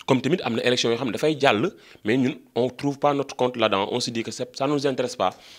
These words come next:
Waaw, lu ci mel ni tey élection législative, ñun gis nañ comment se passe l'Assemblée au Sénégal, comment est-ce que les gens font pour construire une majorité mécanique.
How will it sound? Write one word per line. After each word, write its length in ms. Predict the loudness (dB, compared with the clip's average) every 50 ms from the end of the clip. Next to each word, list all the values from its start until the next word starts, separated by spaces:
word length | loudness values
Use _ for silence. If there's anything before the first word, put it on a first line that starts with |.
| -16 _ 0
Waaw, 180 | 0 0 2
lu 60 | 0 -4
ci 60 | -4
mel 140 | -2 -2 -2
ni 60 | 0
tey 160 | 0 -2 -2 0
élection 300 | 2 0 0 0 0 -2
législative, 500 | -2 -2 -4 -2 0 0 0 0 -2 -6
ñun 140 | -6 -6 -4 -4
gis 140 | -6 -4
nañ 160 | -2 -4 -4 -4 -10 -18 -16 _
comment 180 | -2 0 0 0
se 80 | 0 0
passe 220 | -4 -4 -4 -4
l'Assemblée 320 | -6 -6 -4 -4 -4 -4
au 120 | -2 -2 -4
Sénégal, 400 | -4 -4 -4 -2 -2 -2 -2 -4 -8 -20 -20 -16 -6
comment 140 | -2 2 2 2
est-ce 80 | 2
que 80 | 0 0
les 160 | 0 0 0
gens 180 | 0 0 -2 -2
font 260 | -2 -2 -2 -2 -2
pour 240 | -4 -6 -10 -10 -6
construire 420 | -4 -4 -4 -4 -4 -2 -2 -2 -2 -2
une 160 | -4 -4 -2 0
majorité 380 | 0 0 0 0 -4 -2 -2 -2
mécanique. 360 | -2 0 0 0 -2 -2